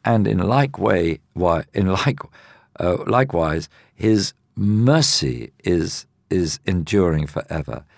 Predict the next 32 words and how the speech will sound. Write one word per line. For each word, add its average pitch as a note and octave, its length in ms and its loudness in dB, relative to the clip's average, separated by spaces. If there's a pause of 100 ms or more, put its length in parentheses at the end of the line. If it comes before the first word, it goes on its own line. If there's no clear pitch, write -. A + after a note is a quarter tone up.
(180)
It's E2 200 -4 (120)
everlasting. G2+ 720 0
It's - 260 -6
always F#2+ 380 0
the F2+ 100 -4
same. G#2 500 0 (480)
Uh, F2 220 -2
it - 160 -6
never G#2 340 0
changes. G#2 760 0 (320)
He G#2 240 2
is F#2 140 0
the G#2 100 -2
God F2+ 260 0
who F2 80 0
is E2+ 240 -2
always A2+ 420 2
merciful, G2 720 -4 (260)
and F2+ 160 -4
he's F#2 200 -2 (100)
always A2+ 480 2
ready F#2 520 0 (100)
to F2+ 160 -2
be B2+ 260 2
merciful D#2 560 -2
to - 180 -6
us - 300 -4 (300)
when F2+ 240 -2
we E2 140 0 (100)
turn C3+ 320 0
to F2+ 100 -4
him, D#2 400 -4